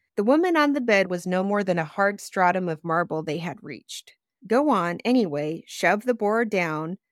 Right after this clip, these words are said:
slush up the emptiness, if such a thing could be brought out in the throb of the suction snake. The operator stood smoking a cigarette.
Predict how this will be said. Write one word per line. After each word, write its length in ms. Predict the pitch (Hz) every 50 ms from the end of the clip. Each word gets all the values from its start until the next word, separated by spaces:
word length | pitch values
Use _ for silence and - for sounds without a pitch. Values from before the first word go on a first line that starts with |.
| _ _ _ _
slush 500 | - - - - 190 196 226 240 - - -
up 200 | - 196 196 - _
the 160 | - 226 208
emptiness, 680 | 175 165 - - 160 156 139 131 120 165 - - - _ _ _ _ _ _
if 120 | - 190 185
such 260 | - 220 214 214 -
a 40 | 285
thing 260 | 269 - 233 214 208 208
could 160 | - 226 190
be 120 | 208 208 196
brought 320 | - 170 160 180 180 - _ -
out 280 | 175 175 160 147 - _ _ -
in 180 | 190 185 180
the 60 | 170 - _ _
throb 380 | - 180 175 170 170 180 175 - -
of 240 | - 175 160 156 175 - _ -
the 80 | 165
suction 480 | - - 139 - - - - 170 170 175
snake. 520 | - - - 196 175 - - _ - - _
The 220 | - 190 214 226 233
operator 440 | 269 302 - 320 285 277 262 269 262
stood 300 | - - - 214 202 -
smoking 420 | - 196 180 180 - - 208 196
a 60 | 196
cigarette. 500 | - - 175 139 131 143 147 127 - -